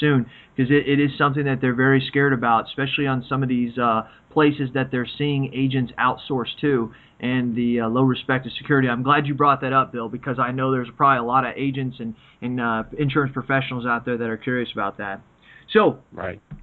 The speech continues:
Speaker 1: if we don't have anything else to say, I'm gonna wrap this up, and, um, do appreciate, uh, Sharon Emick and, uh, Bill Hunt from Wave, which is, uh, let's give them some information. Is it, it's w w w dot w a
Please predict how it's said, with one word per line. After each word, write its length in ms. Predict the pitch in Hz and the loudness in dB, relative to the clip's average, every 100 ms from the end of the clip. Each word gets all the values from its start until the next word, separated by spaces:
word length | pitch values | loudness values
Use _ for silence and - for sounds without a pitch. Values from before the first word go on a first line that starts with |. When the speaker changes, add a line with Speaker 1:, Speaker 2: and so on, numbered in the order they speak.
| - | -8
Speaker 1:
if 100 | 135 | 2
we 80 | 175 | 6
don't 120 | 180 | 6
have 120 | 185 | 4
anything 280 | 180 190 180 | 0 -2 0
else 220 | 180 - | 0 -2
to 80 | 160 - | -8 -4
say, 180 | 180 196 | 0 2
I'm 200 | 165 165 | 0 2
gonna 180 | 151 | 0
wrap 300 | 143 160 175 | 2 2 0
this 200 | 170 156 | -4 -2
up, 280 | 170 185 185 | 0 0 0
and, 160 | 139 135 - - | -4 -4 -8 -6
um, 240 | 143 139 127 | -2 0 0
do 160 | 185 196 | 2 2
appreciate, 760 | 196 202 170 185 175 180 - | 2 -4 -4 -4 0 0 0
uh, 140 | 156 135 | -2 -2
Sharon 360 | - 170 165 | 0 0 0
Emick 340 | 165 180 202 - | -2 -2 -2 -2
and, 320 | 139 131 131 | 0 2 2
uh, 140 | 131 | 0
Bill 300 | 123 175 165 | 4 4 4
Hunt 320 | 170 185 202 - | 4 2 0 -2
from 320 | 147 131 127 | 0 0 2
Wave, 400 | 151 170 196 196 - - _ | 4 4 2 -2 -10 -20 _
which 300 | 139 143 143 | 2 2 4
is, 240 | 156 143 156 | 2 4 4
uh, 240 | 151 143 | 4 6
let's 220 | 156 - | 2 2
give 160 | 220 190 | 0 2
them 100 | 165 | 0
some 160 | 180 | -2
information. 640 | 180 160 165 160 165 - 143 | -2 0 0 0 0 -2 -2
Is 160 | 135 | 0
it, 220 | 143 143 147 | 0 2 0
it's 180 | 131 | 0
w 240 | 131 165 180 | 2 2 2
w 240 | 170 170 | 4 4
w 400 | 156 151 151 147 | 4 4 2 -2
dot 400 | 143 147 139 135 | -2 0 0 0
w 500 | 147 160 180 180 175 - | 0 0 0 0 -2 0
a 320 | 160 170 165 | 2 2 0